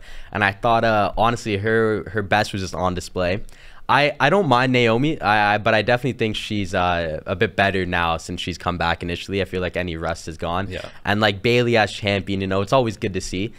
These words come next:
Speaker 1: I thought, uh, <laughs> I thought when they hit the <laughs> Tiffany
Speaker 2: Yeah,
Speaker 1: Stratton with the
Speaker 2: working
Speaker 1: one D,
Speaker 2: together.
Speaker 1: <laughs> me and my brothers were shook. We were like, "There's no way they just did the one D." And then Tiff was done after
Speaker 2: Yeah.
Speaker 1: that. So
Speaker 2: Yeah, tag teamed her.
Speaker 1: yeah, it was kind of a one-on-one, which Na-, uh, which Bayley, sorry, did prevail and win,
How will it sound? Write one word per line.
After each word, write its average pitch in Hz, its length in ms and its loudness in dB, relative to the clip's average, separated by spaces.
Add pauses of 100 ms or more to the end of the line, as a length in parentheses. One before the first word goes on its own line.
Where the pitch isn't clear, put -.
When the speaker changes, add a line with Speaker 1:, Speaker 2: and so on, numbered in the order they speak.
(260)
Speaker 1:
I 98 120 2
thought, 113 340 2
uh, 95 300 4
<laughs> - 20 -2
I 135 480 0
thought 127 300 2
when 123 140 2
they 107 100 4
hit 113 260 -2
the 101 340 2
<laughs> - 40 -16
Tiffany 117 300 -4
Speaker 2:
Yeah, 92 80 -2
Speaker 1:
Stratton 98 260 4
with 92 80 -2
the 104 60 6
Speaker 2:
working 101 80 0
Speaker 1:
one 107 140 4
D, 107 60 -2
Speaker 2:
together. 110 480 2
Speaker 1:
<laughs> 277 480 -2
me 135 140 2
and - 100 -6
my 151 140 4
brothers 123 380 2
were 110 100 -4
shook. 107 260 0
We 101 80 -4
were 101 60 -2
like, 104 180 -2
"There's 107 180 -2
no 113 280 4
way 107 220 4
they 92 100 -2
just 95 180 -6
did 95 140 -6
the 95 80 -2
one 92 260 -2
D." 95 280 -2 (240)
And 98 100 2
then 104 100 4
Tiff - 240 0
was 90 140 -4
done 87 180 0
after 80 260 -4
Speaker 2:
Yeah. 80 160 0
Speaker 1:
that. 82 120 -4
So 87 320 0
Speaker 2:
Yeah, 80 160 -8
tag 82 260 -6
teamed 85 260 -12
her. 82 180 -12
Speaker 1:
yeah, 101 140 2
it - 20 4
was 95 100 0
kind 120 160 2
of 107 60 -4
a 104 40 0
one-on-one, 95 540 2
which 95 180 -4
Na-, 90 460 2
uh, 87 40 0
which 92 220 -6
Bayley, 101 320 -2
sorry, 92 300 -2
did 92 160 -6
prevail 90 400 -4
and 87 160 -6
win, 87 260 -4